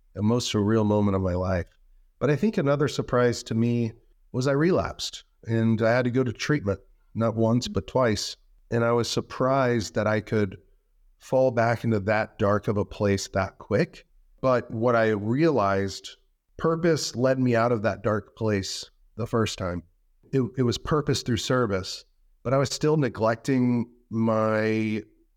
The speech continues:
own wounds and trauma from the past. And so I think I'm, I'm honestly surprised at the freedom I found now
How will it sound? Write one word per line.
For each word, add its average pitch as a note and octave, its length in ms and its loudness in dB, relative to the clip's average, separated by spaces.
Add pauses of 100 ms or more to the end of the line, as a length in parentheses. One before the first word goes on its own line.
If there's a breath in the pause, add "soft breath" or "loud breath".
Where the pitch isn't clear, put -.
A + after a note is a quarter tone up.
(100)
own A#2 300 2
wounds C3 420 0
and G2 140 0
trauma B2+ 380 0
from A#2 200 -2
the G#2 100 -2
past. C3+ 600 -2 (460)
And A#2+ 400 0
so B2+ 140 0
I A#2+ 80 2
think C#3+ 300 0
I'm, A#2+ 240 0 (180)
I'm A#2 240 0
honestly A#2+ 400 0
surprised A2 560 -2
at G#2 140 -6
the G2+ 80 -10
freedom C3 500 0
I G#2+ 140 2
found G2+ 420 -2
now G2+ 540 0